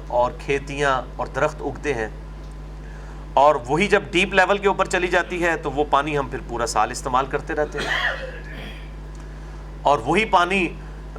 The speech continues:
جو ہے وہ جب سمندروں کا پانی evaporate ہوتا ہے تو یہ واٹر سائیکل ایسا ہے، evaporation کے بعد وہی پانی جو ہے وہ glaciers کی form میں جو ہے پہاڑوں کے اوپر گرتا ہے، پھر وہ سورج کی تپش سے پگھلتا ہے،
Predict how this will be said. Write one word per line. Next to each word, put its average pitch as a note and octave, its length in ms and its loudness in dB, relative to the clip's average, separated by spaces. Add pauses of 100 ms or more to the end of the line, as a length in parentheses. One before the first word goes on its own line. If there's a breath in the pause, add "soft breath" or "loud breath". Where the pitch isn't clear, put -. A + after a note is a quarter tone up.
جو D3+ 180 2
ہے D#3 60 4 (100)
وہ E3 400 4
جب D#3 180 0
سمندروں D3 420 0
کا F#3 100 4
پانی F3 280 2
evaporate D3+ 520 2
ہوتا D#3 320 4
ہے D3 100 2 (320)
تو C3+ 100 -4
یہ C3+ 100 -2
واٹر A#2 280 2
سائیکل C3 400 0
ایسا C3 260 2
ہے، C#3+ 160 2 (540 loud breath)
evaporation D#3 580 2
کے D#3+ 100 0
بعد D3+ 300 6
وہی F#3 180 0
پانی D#3 300 2
جو C#3+ 140 0
ہے C#3 60 4
وہ C3+ 280 2 (540 loud breath)
glaciers E3 480 0
کی E3 100 0
form D3 360 4
میں C#3 120 0 (540 loud breath)
جو B2 120 -2
ہے C3+ 120 2
پہاڑوں B2+ 340 4
کے D#3 80 0
اوپر E3+ 260 0
گرتا D3+ 280 2
ہے، C#3+ 200 2
پھر D#3 80 2
وہ D3 140 0
سورج F3 400 2
کی E3+ 80 -2
تپش D3+ 280 0
سے D3 180 0
پگھلتا C#3 440 2
ہے، D#3 120 2